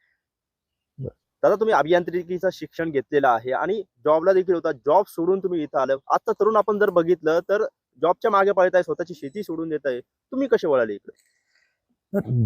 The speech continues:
Speaker 2: जॉब करण्यापेक्षा जर स्वतःकडे जर स्वतःची शेती आहे, स्वतः कष्ट करायची जर तयारी असेल, तर नक्कीच जॉबपेक्षा इकडे दोन पैसे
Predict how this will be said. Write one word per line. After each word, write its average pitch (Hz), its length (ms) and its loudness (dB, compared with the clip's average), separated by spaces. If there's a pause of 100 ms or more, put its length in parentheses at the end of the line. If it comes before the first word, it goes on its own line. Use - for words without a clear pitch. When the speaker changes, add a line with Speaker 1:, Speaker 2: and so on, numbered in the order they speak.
Speaker 2:
जॉब 180 360 6
करण्यापेक्षा 196 720 2 (120)
जर 135 140 -4
स्वतःकडे 160 580 2
जर 175 120 4
स्वतःची 165 360 2
शेती 135 320 4
आहे, 135 220 4
स्वतः 131 540 -2
कष्ट 160 240 2
करायची 160 380 4
जर 160 140 4 (100)
तयारी 160 260 8
असेल, 131 320 0 (800)
तर 143 40 0
नक्कीच 151 440 2
जॉबपेक्षा 170 760 4
इकडे 165 260 4
दोन 165 300 4
पैसे 156 520 2